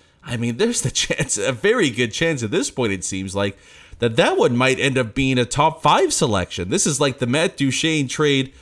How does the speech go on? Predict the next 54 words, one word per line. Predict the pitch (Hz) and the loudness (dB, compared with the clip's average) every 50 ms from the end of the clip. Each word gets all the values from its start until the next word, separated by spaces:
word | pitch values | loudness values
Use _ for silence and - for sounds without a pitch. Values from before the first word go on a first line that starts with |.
| - _ | -16 _
all | - 131 165 165 147 160 | 2 2 4 4 6 4
over | 202 254 294 269 202 147 | 4 4 4 2 2 2
again, | 120 110 92 101 92 85 85 85 | 2 2 0 -2 -2 -2 -2 -4
and | 95 110 | -2 -2
we | 123 | 0
saw | 113 - 190 190 185 | 0 2 2 4 4
what | 160 139 120 | 4 2 2
that | 156 180 214 190 | 2 2 2 2
did | 143 120 - | 0 -2 -2
for | - 127 | -6 -10
Colorado. | - - 135 139 135 117 110 127 160 180 160 120 107 107 | -6 -2 -2 0 2 2 2 2 2 2 2 0 0 0
Maybe | 131 175 214 202 | 0 -2 -2 -2
Columbus | - - - 117 143 202 247 202 233 - - | -4 -4 -2 0 0 0 0 0 -2 -2 -2
is | 107 98 98 | -4 -4 -2
gonna | - 113 110 98 | 0 0 0 0
end | 92 110 113 107 | 0 -2 -2 0
up | 113 104 95 - - _ _ _ _ _ _ - | 0 -2 -2 -4 -10 _ _ _ _ _ _ 0
reaping | 131 170 165 - 151 139 | 0 0 2 2 0 2
the | 135 131 | 2 4
rewards | 123 127 123 120 123 135 139 135 123 113 | 4 4 4 4 4 4 2 2 2 0
of | 110 92 90 | -2 -2 0
this | 113 175 208 196 - | 2 2 2 2 0
deal. | - - 95 80 71 67 69 - _ _ _ _ _ _ _ _ _ _ _ _ _ _ - _ | -2 -4 -6 -6 -6 -8 -10 -12 _ _ _ _ _ _ _ _ _ _ _ _ _ _ -20 _
But | - 131 127 | 0 2 2
I | 156 220 233 | 4 2 4
can't | 240 233 180 151 | 4 4 4 6
imagine | 143 139 143 151 156 139 110 110 107 98 101 | 4 4 4 4 2 2 2 0 -2 -2 0
we | 113 135 139 | 0 0 0
go | 123 123 127 123 120 117 113 107 104 104 | 2 2 2 4 4 2 2 0 -2 -2
another | - - 123 135 131 120 117 | -4 -2 0 2 2 2 2
loss | 110 117 120 120 120 - - | 2 2 2 2 2 0 0
or | 117 101 | -2 -2
two | - - 120 110 | -2 0 0 0
in | 104 98 | 0 -2
Chicago | - 95 - - 101 101 104 85 92 | -4 -6 -4 -2 0 0 0 -2 -2
without | 90 92 90 - 101 98 95 92 - | -4 -4 -2 0 0 0 0 -2 -4
a | - 98 | -8 -6
coaching | - 123 117 110 - - 104 101 | -2 0 0 0 0 -2 -4 -4
change | - 101 98 101 90 - | -2 -2 -2 -2 -4 -4
behind | 90 87 90 90 87 87 | -6 -4 -4 -4 -6 -6
the | |
bench. | 82 - 80 76 73 71 - - | -8 -8 -8 -8 -8 -10 -10 -10
I, | 62 73 82 95 110 | -10 -6 -4 -2 -2
I | |
mean, | 110 110 110 101 | 0 0 0 0
at | 101 101 | 0 0
this | 123 135 - | 0 0 0
point, | - - - 101 98 95 90 - | -2 -2 -2 -2 -2 -2 -2 -4
you | 98 95 | 0 2
have | 117 156 175 - | 2 2 2 0
to | 104 | -4
do | 98 104 92 | -6 -6 -6
something, | - - 151 165 160 123 - 98 92 | -2 -2 0 0 0 -2 -4 -2 0
right? | 98 104 127 170 196 - | 0 0 0 0 -2 -6